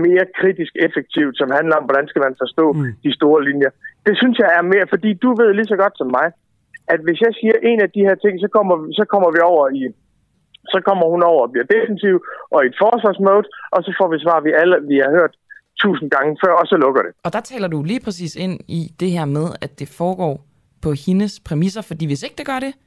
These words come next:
Speaker 3: så bliver hun defensiv. Det tænker jeg er problematisk. Nu vil jeg lige læse en S M S fra en lytter, øh, op for dig, Rune.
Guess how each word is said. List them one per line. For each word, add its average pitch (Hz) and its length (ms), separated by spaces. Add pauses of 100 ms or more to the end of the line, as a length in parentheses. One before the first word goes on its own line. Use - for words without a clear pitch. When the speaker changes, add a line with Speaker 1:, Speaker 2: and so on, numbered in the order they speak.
(160)
Speaker 3:
så - 260
bliver 175 180
hun 196 100
defensiv. 247 440
Det 208 180
tænker 240 220 (100)
jeg 220 240
er - 40
problematisk. 170 560
Nu 220 80
vil 226 80
jeg 220 80
lige 233 180 (480)
læse 190 360
en 175 280 (120)
S 165 100
M 170 140
S - 220
fra 170 160
en 160 100
lytter, 190 320 (200)
øh, 147 400
op - 120
for 147 140
dig, 147 120
Rune. 131 260